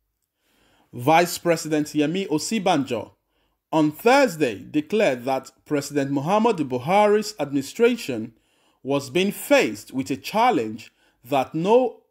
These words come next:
government in the history of Nigeria had confronted. Osibanjo,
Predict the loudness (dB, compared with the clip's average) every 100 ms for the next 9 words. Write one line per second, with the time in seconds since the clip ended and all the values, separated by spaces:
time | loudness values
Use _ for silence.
0 | _ _ -6 0 2 2 -2 -4 -8 -12
1 | -8 -6 -6 -4 -6 -4 -4 -4 -4 -8
2 | -20 _ -6 -4 -4 -2 2 2 0 -10
3 | _ _ _ -8 -8 -6 -10 -10 -6 -4
4 | -4 -6 -12 -12 _ _ _ _ _ _
5 | _ _ -12 -4 0 2 2 2 -2 -4
6 | -6